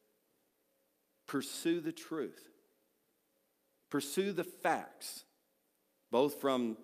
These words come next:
the Bible and from outside the Bible. Pursue the facts. And then, if you discover, like I believe,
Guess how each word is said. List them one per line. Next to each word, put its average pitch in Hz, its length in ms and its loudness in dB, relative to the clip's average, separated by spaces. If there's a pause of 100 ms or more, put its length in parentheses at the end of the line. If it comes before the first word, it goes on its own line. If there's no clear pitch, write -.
(140)
the 92 80 -6
Bible 139 520 4
and 117 100 -2
from 131 160 2
outside 185 500 4
the 123 60 -6
Bible. 92 360 -2 (640)
Pursue 220 420 -2
the 196 100 2
facts. - 760 -2 (1040)
And 98 180 -6
then, 160 360 2 (1400)
if - 120 -12
you 139 120 4
discover, 147 600 2
like 101 340 0 (220)
I 120 180 6
believe, 143 500 2